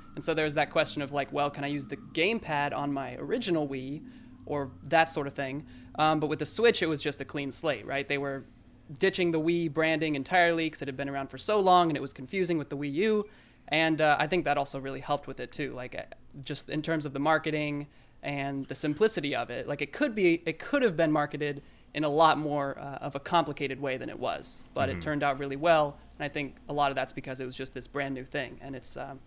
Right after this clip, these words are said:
Speaker 1: <coughs> it's stayed very clear over time.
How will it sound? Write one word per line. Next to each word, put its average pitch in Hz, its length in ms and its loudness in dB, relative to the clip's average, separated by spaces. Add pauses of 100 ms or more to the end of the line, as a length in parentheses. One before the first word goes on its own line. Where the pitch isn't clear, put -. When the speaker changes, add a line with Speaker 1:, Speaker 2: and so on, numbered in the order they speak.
(100)
Speaker 1:
<coughs> - 360 0
it's - 160 -6
stayed 165 340 2
very 139 260 0
clear 151 420 -2
over 131 200 -12
time. - 360 -12